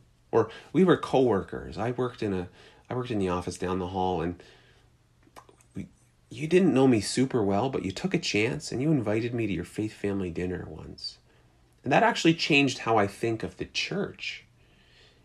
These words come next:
And it set me on a whole new path that I never expected to be on. And I just wanna thank you for that.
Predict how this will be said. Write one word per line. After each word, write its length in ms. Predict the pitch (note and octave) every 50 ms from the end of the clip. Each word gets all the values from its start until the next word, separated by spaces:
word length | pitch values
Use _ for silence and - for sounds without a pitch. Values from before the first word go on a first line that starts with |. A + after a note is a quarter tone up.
| _ -
And 100 | - B2+
it 80 | B2+ G#2
set 240 | - - G#3 A#3 D#3
me 120 | D3+ C#3
on 80 | B2 A2+
a 60 | G#2+
whole 400 | G#2+ - D#3+ D#3+ F3 G#3 F#3 C3+ B2+
new 300 | B2 B2+ D3 D#3+ D#3+ C3+
path 420 | - - - - D3+ C3+ B2 A2+
that 120 | - G#2 A2
I 60 | A2
never 360 | A2 A2 B2+ C#3+ D3 D3+ C3+
expected 440 | A#2+ - - - A#2 - - G#2 G2+
to 80 | G#2 F2+
be 140 | F#2 G2 A2
on. 180 | A2 G#2+ G2+
And 80 | G2 A2
I 60 | D3+
just 160 | E3 A3+ -
wanna 120 | B3 F#3 -
thank 440 | - - - D3 D3 D#3 D#3+ -
you 120 | - G#2+ G2
for 120 | - F#2+
that. 320 | F2+ F#2+ F2 E2+ - -